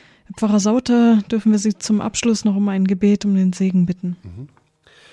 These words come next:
Speaker 2: Der Herr sei mit euch.
Speaker 1: Und mit deinem Geiste.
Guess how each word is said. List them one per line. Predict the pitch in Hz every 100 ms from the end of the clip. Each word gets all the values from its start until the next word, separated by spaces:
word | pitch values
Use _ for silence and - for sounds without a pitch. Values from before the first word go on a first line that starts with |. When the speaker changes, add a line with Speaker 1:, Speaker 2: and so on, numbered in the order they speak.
| _ _ _ _ _
Speaker 2:
Der | 113
Herr | 107 120 151
sei | 151 104 104
mit | 101 - -
euch. | 101 143 220 - - _
Speaker 1:
Und | - 202 -
mit | 220 202
deinem | 196 202 208 196
Geiste. | 185 185 - 190 185 185